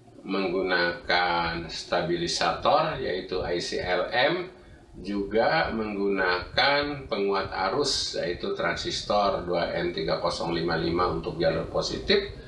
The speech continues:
dan transistor M J dua sembilan lima lima untuk jalur negatif. Jangan lupa subscribe ya, dan pijit knop, eh, tanda loncengnya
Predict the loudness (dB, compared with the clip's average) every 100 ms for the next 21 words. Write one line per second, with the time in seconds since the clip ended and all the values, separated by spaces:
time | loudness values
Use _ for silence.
0 | -16 -16 -6 0 0 2 2 2 0 -2
1 | 0 2 2 2 2 2 0 2 4 4
2 | 2 0 0 0 0 2 0 0 0 0
3 | 0 2 0 0 -4 -4 -2 -2 -2 -2
4 | -2 -2 -2 -4 -2 -4 -6 -14 -14 -14
5 | -14 -14 -10 4 4 6 4 2 2 4
6 | 6 4 2 -2 -2 0 4 4 4 4
7 | 4 0 -6 -16 -18 -20 -10 -2 0 0
8 | -2 -10 -18 -16 -6 -2 0 0 -2 -4
9 | -4 0 0 0 -2 0 0 0 -2 -6
10 | -2 2 2 2 0 0 -2 -2 -2 -4
11 | -4 -4 -2 -2 2 2 2 0